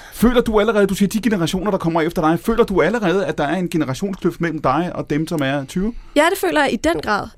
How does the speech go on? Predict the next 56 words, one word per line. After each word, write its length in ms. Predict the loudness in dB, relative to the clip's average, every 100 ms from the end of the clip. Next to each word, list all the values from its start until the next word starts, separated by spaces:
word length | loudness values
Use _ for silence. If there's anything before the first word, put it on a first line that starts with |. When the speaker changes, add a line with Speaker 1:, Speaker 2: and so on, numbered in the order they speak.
| 0
Speaker 2:
Øh, 220 | 2 2 0
og 120 | -2
det 80 | -6
føler 280 | -2 0 2
jeg, 100 | 0
fordi 360 | -2 -2 0 0
at, 360 | -4 -6 -8 -4
altså 180 | -2 0
for 60 | 0
eksempel 320 | 0 0 0
sådan 100 | 0
noget 140 | 0 0
som 100 | -4
sociale 420 | -2 0 0 2
medier, 260 | 2 2
altså 140 | 0 0
der 60 |
sker 260 | -2 -2 0
nogle 220 | 0 0
ting 320 | 0 0 0
i 40 | 0
mediebilledet, 720 | 2 0 -4 -4 -2 -2 0
som 220 | 0 0
har 180 | -2 -2
accelereret 720 | -4 -4 -6 -2 -2 -2 -4 -4 2
Speaker 1:
Mm. 240 | 4 4 2
Speaker 2:
en 100 | 0
udvikling 480 | 2 0 0 0 0
så 120 | 0
meget 160 | 2
af 60 | 2
den 180 | 0 0
måde, 140 | 0
vi 60 | -2
forholder 500 | -4 -2 0 0 0 -2
os 100 | 0
til. 160 | 0
Der 60 | 2
sker 140 | 2
jo 60 | 0
selvfølgelig 260 | 0 0
noget 120 | 2 2
med 80 | 2
internettet, 420 | 0 0 0 2
altså 160 | 0
dem, 200 | 0 2
der, 140 | 2 0 0
dem, 140 | 0
der 60 | 2 0
ikke 160 | -2
kan 120 | -2
huske, 320 | -2 -4 -6 -8 -20 -20 -20 0 4
øh, 200 | 4 4
en 80 | 0
tid 300 | 0 -2 0
før 200 | 0